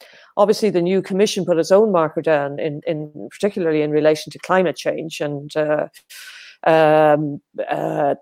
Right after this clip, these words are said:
th-, that was a huge part. But when Madame von der Leyen was, uh, uh, trying to become president of the commission,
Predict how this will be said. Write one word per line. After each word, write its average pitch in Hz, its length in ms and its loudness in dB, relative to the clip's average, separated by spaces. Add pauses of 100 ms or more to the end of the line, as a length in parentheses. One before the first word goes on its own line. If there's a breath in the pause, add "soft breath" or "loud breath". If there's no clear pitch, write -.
th-, 165 100 -4
that 156 140 2
was 160 120 -6
a 165 60 -2
huge 180 480 2
part. 160 300 2
But 165 180 0
when 160 480 0
Madame 170 480 0
von 185 180 2
der 170 100 2
Leyen 156 460 0
was, 156 540 -2
uh, 139 360 -4 (380)
uh, - 200 -10 (220)
trying 160 200 0
to - 100 -10
become 156 440 -2
president 156 320 -4
of 151 100 -12
the - 80 -20
commission, 202 640 4